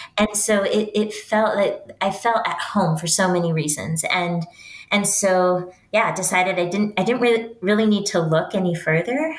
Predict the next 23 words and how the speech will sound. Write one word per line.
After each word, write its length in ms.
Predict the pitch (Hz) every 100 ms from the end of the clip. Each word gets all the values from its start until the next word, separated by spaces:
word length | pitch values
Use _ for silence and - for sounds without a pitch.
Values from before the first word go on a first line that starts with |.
| -
I 160 | 185 185
didn't 320 | 175 180 208
go 480 | 226 220 220 220 208
visit 320 | 202 196 214 202
a 60 |
ton 220 | 190 190
of 140 | 185 -
communities. 720 | 180 160 165 180 220 233 -
I 220 | 160 160 160 _ -
knew 280 | 196 202
the 60 | 202
most 280 | 180 202 247
important 320 | 233 233 233
thing 140 | 254 247
was 160 | 175
being 200 | 180 180
the 80 | 170
bride 240 | 170 160
of 100 | 160
Christ. 460 | - 165 240 247 -
And, 420 | 160 156 156 156 -
and 200 | 165 160
that 220 | 160 160